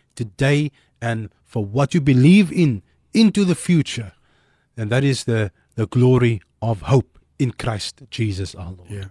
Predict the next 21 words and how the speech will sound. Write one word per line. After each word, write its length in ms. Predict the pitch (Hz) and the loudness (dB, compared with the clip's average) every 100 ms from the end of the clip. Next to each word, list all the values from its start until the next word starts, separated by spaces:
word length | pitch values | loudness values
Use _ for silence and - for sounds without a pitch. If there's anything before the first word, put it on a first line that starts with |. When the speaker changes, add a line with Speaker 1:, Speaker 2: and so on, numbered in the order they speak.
| _ | _
Speaker 2:
Let, 340 | - 120 143 - | -6 -4 -4 -2
let 220 | 127 165 | 0 0
us 140 | 214 | 0
start 400 | - - 185 180 - | -2 0 0 0 -2
thanking 400 | 180 170 170 165 | -2 0 0 -2
God 320 | 120 127 135 | 0 -2 -2
in 160 | 147 135 | -2 0
advance 720 | 120 110 104 107 139 135 - | 0 -4 -4 -2 0 -2 -4
already. 400 | 117 110 101 101 - | -8 -8 -8 -14 -10
Speaker 1:
Come 220 | - 143 | -2 0
on. 160 | 104 85 _ _ _ - | 0 -4 _ _ _ -8
Speaker 2:
Let 160 | 123 | -4
us 140 | 185 175 | -4 -2
start 260 | 185 180 | -2 -2
thanking 360 | 175 160 151 156 | -2 -4 -2 -4
him 120 | 151 | -2
in 80 | 147 | -2
advance. 580 | 135 107 101 110 107 - | -4 -6 -10 -12 -14 -10
And, 240 | 120 120 110 _ _ _ | -4 -4 -6 _ _ _
and, 280 | 135 127 131 | -2 0 0
and 340 | - 135 135 | -2 -2 0